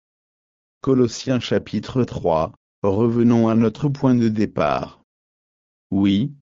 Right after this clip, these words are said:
afin de ne pas nous éloigner trop des Écritures que nous allons étudier aujourd'hui. Reprenons à la deuxième moitié du verset neuf, « Puisque vous avez dépouillé le vieil homme et ses œuvres. »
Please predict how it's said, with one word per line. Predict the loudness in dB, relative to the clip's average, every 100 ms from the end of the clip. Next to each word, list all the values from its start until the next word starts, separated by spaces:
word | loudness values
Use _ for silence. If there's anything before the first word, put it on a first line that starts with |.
| _ _ -6
afin | -4 2 4
de | 4
ne | 2
pas | 2 2
nous | 4 2 2
éloigner | 2 2 4 4 2
trop | -2 0 2
des | 2 2
Écritures | -2 -2 -4 -4 -4 -2 0 0 -2 -6 -4
que |
nous | 0 0 0 2
allons | 4 4 4
étudier | 2 -2 -8 -6 -2 -2 2
aujourd'hui. | 2 2 0 0 -2 -2 -4 -6 _ _ _ _ _ _ _ _ -8
Reprenons | -4 -2 -2 2 4 4 2
à |
la | 2 2
deuxième | 0 0 2 2
moitié | 2 0 -2 -4
du | -2
verset | -2 -2 -2 -2 0
neuf, « | 0 0 -2 -8 -20 _ _ -12
Puisque | -2 -2 0 0
vous | 2 2 2
avez | 2 2
dépouillé | 2 0 0 0 2
le | 2
vieil | 0 0 0 0
homme | 2 2 0
et | -4
ses | -4 -2 -2 0
œuvres. » | 0 0 -4 -6